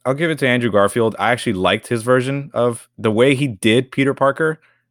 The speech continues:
Um, I liked it. The, just the whole, 'cause, like, um, his little quips and one-liners when he's wearing the suit to, like, anybody he's, like, beating the shit out of or whatever, I thought actually worked really well. The only problem is that, like, both Tobey and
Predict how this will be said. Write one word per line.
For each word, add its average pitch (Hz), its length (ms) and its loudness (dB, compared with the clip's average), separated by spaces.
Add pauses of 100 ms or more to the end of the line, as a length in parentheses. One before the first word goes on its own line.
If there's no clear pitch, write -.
(120)
Um, 110 460 0
I 110 100 -2
liked 107 300 0
it. 143 260 -2
The, 107 240 -4 (180)
just - 260 -6
the 113 80 0
whole, 107 400 2 (340)
'cause, 101 180 -4
like, 101 260 0 (560)
um, 92 340 -4
his 117 220 -6
little 123 380 0
quips 139 260 0
and 113 140 0
one-liners 113 520 2
when 95 140 -4
he's 95 240 -4
wearing 104 400 0
the 98 60 -2
suit 110 320 -4
to, 98 120 -10
like, 85 220 -2
anybody 95 340 -2
he's, 90 160 -6
like, 82 180 -4
beating 90 200 -4
the 82 80 -6
shit 98 200 -2
out 95 140 2
of 92 80 0
or 92 100 0
whatever, 92 260 0
I 90 100 2
thought 90 180 0
actually 95 220 -4
worked 92 240 -2
really 92 200 -2
well. 92 240 2
The 92 100 -4
only 98 140 -2
problem 98 260 0
is 92 100 -6
that, 87 140 0
like, 85 240 -2
both 98 300 0
Tobey 104 480 0
and 95 360 -2